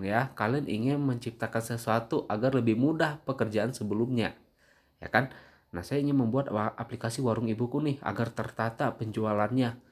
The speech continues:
agar tahu hitung-hitungannya, penghasilan ini kelihatan gitu. Kemudian stok-stok barangnya kelihatan, ah, mana yang berkurang, mana yang masih banyak, dan mana yang udah mendekati kadaluarsanya. Saya mau lihat dari situ. Jadi ada program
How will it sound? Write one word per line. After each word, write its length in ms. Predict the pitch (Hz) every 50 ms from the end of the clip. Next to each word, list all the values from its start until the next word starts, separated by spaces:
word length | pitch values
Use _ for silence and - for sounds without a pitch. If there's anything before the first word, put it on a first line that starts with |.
| _ _ _ _ _ _ _
agar 240 | 101 104 110 123 120 120 -
tahu 240 | 131 156 151 123
hitung-hitungannya, 1040 | 117 117 117 - 117 110 117 113 113 113 107 107 107 117 135 139 123 117 113 113 - - - _ _ _ _ 110
penghasilan 400 | 110 110 113 - 113 113 117 123
ini 160 | 131 143 139
kelihatan 800 | 143 - - - - 127 120 117 110 - - 127 123 110 98 - -
gitu. 320 | 107 104 98 - 82 - - _ - - - - - - _
Kemudian 320 | - 113 123 123 135 147
stok-stok 480 | 147 147 - 127 - - - - 117 127
barangnya 400 | 127 120 117 117 117 143 147 147
kelihatan, 560 | 135 127 123 113 104 - - 143 139 127 110
ah, 160 | - 117 120
mana 320 | 127 127 120 113 113 113 113
yang 160 | 113 107 107
berkurang, 560 | 107 107 104 - - 120 127 147 156 147 - - - - - - -
mana 320 | - 123 123 127 139 147 139
yang 160 | 131 131 123
masih 240 | 117 117 - 117 113
banyak, 320 | 113 113 113 131 127 - - - - - - - - _ _ -
dan 80 | 110
mana 320 | 113 120 123 131 143 143 143
yang 160 | 139 135 127
udah 80 | 131 131
mendekati 560 | 123 113 110 117 113 - 107 - 143 135 -
kadaluarsanya. 880 | 107 110 110 107 113 110 107 107 110 - 104 110 117 127 113 95 92
Saya 160 | - - 120 127
mau 160 | 131 117 113
lihat 240 | 113 117 127 - 127
dari 160 | 113 107 107
situ. 480 | - - 107 - - 127 - - - - - _ _ _
Jadi 160 | - 110 131
ada 160 | 135 120 123 113
program 480 | - 107 104 98 95 127 139 139 -